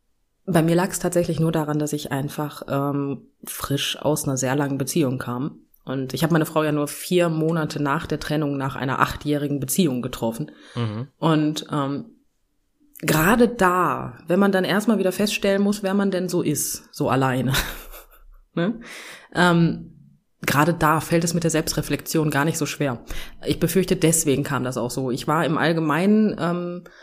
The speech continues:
Speaker 1: sehr getroffen von der Trennung und dadurch bedingt halt noch viel offener, als ich's eigentlich wäre. Das heißt, ich hatte so diese Leck mich am Arsch Haltung.
Speaker 2: Hm.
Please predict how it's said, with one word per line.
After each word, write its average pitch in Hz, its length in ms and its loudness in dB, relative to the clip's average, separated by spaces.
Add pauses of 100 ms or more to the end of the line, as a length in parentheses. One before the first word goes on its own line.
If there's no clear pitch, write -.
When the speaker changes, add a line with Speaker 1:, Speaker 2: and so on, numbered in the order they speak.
(480)
Speaker 1:
sehr 208 200 6
getroffen 233 420 4
von 208 180 0
der 185 120 0
Trennung 226 400 2
und 180 180 0
dadurch 196 280 0
bedingt 202 400 2
halt 180 180 0
noch 180 200 -2
viel 202 300 4
offener, 208 540 4
als 170 180 0
ich's - 140 -2
eigentlich 165 480 -2
wäre. 151 160 0
Das 143 160 0
heißt, 190 160 0
ich 202 100 -2
hatte 214 140 -2
so 208 100 2
diese 190 180 2
Leck 196 220 2
mich 202 100 0
am 175 120 -2
Arsch 170 220 -2
Haltung. 127 360 -6 (560)
Speaker 2:
Hm. 123 200 0